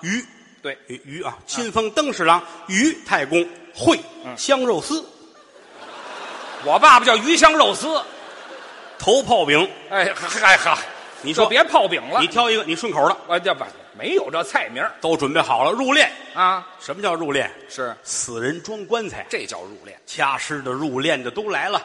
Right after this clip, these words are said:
Speaker 2: 嗯。
Speaker 1: 一切都照着老年间的办法来。
Speaker 2: 哦。
Speaker 1: 阴阳生一报，吉时一到。
Speaker 2: 嗯。
Speaker 1: 请大爷。
Speaker 2: 叫我哥哥。
Speaker 1: 叫你大哥，这叫长子抱头。
Speaker 2: 哦，哦。
Speaker 1: 大哥过来，好，受累，来，走。
Speaker 2: 抱头，啊。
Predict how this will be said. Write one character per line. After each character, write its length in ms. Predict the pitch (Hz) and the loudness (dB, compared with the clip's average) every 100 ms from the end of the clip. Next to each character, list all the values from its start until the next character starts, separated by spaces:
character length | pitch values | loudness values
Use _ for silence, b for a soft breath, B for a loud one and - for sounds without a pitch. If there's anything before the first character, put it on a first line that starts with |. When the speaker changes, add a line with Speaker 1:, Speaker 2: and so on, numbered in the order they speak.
| - | -6
Speaker 2:
嗯。 160 | 196 175 180 | -6 -6 -6
Speaker 1:
一 240 | 277 403 | -2 0
切 260 | - 262 180 | 0 0 0
都 180 | 240 | 2
照 220 | 240 202 143 | 4 4 2
着 80 | |
老 260 | 131 107 113 | 0 0 -2
年 240 | 123 226 240 | -2 -2 0
间 120 | 254 | -2
的 80 | 247 | 0
办 200 | 214 123 | -2 -2
法 120 | 110 | -6
来。 300 | 107 214 - - | 0 0 -2 -2
Speaker 2:
哦。 260 | 302 233 - - | 0 0 -4 -12
Speaker 1:
阴 180 | 190 190 | -6 -2
阳 220 | 180 160 | 0 -2
生 240 | - 170 | -8 -8
一 80 | 196 | -2
报， 220 | 185 139 | -2 -2
吉 340 | 135 214 403 415 | -4 -8 -4 -2
时 240 | - 359 | -2 -4
一 140 | 254 | 0
到。 180 | 277 285 - 220 | 2 2 0 -10
Speaker 2:
嗯。 120 | 220 - - | -10 -12 -10
Speaker 1:
请 280 | - 262 392 | 0 4 8
大 200 | 427 339 | 8 8
爷。 160 | 349 453 - - - - | 6 4 0 -14 -14 -4
Speaker 2:
叫 120 | 165 | -4
我 120 | 110 | -4
哥 200 | - 277 | -2 -2
哥。 60 | 151 | -2
Speaker 1:
叫 120 | 127 | -6
你 80 | 127 | 0
大 160 | 151 | 0
哥， 140 | 139 175 | 0 -4
这 100 | 151 | -6
叫 140 | 131 - | -6 0
长 260 | - - 302 | 0 0 -6
子 180 | - 123 | -10 -2
抱 160 | 220 156 | 0 4
头。 340 | 165 254 220 - | 6 6 4 0
Speaker 2:
哦， 60 | |
哦。 280 | 320 277 233 - | 0 0 -4 -6
Speaker 1:
大 140 | 131 127 | -6 -4
哥 120 | 175 | -4
过 140 | 165 | -2
来， 140 | 160 170 - | -2 -2 -4
好， 240 | - 220 - | 2 2 4
受 140 | 240 | 2
累， 160 | 240 165 | 4 2
来， 160 | 208 | -2
走。 180 | 190 214 - - | -2 -4 -6 -14
Speaker 2:
抱 120 | 165 | -8
头， 120 | 175 - - | -8 -8 -10
啊。 220 | 147 143 | -10 -10